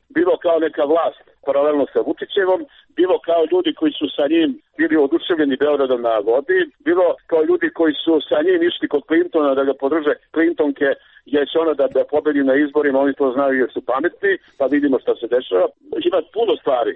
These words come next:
Prema tome, ajde da se ne igramo licemerja, nego da pogledamo situaciji u oči. Ako postoji minimum uslova, bar onakvi kao što su bili devedeset šeste godine, opozicija, ovakva kakva je danas,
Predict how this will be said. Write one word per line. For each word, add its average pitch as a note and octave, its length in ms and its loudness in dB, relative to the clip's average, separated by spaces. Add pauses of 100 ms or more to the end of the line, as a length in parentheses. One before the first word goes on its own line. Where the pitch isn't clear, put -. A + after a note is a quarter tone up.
(200)
Prema C#3+ 160 -4
tome, G#3+ 280 0 (320)
ajde G3 240 0 (100)
da B2 100 2 (180)
se C3+ 160 -2
ne F3 140 2
igramo D#3 360 0 (320)
licemerja, F#3+ 640 0 (220)
nego B2+ 220 0
da C3 100 4
pogledamo D#3+ 560 0 (200)
situaciji C#3+ 580 -2 (160)
u C3+ 120 0 (340)
oči. - 160 -4 (160)
Ako - 120 -4 (120)
postoji D#3+ 440 0
minimum F#3 460 -2 (120)
uslova, A2+ 360 0 (300)
bar F3+ 140 2
onakvi E3+ 340 -2
kao E3 160 0
što D3+ 140 -6
su - 100 -12
bili D3+ 220 -2
devedeset D3 240 0
šeste C3+ 260 -6
godine, E3 340 0 (240)
opozicija, C#3 680 0
ovakva C#3 280 0
kakva D3 280 -4
je C3 120 -2
danas, D3+ 180 -2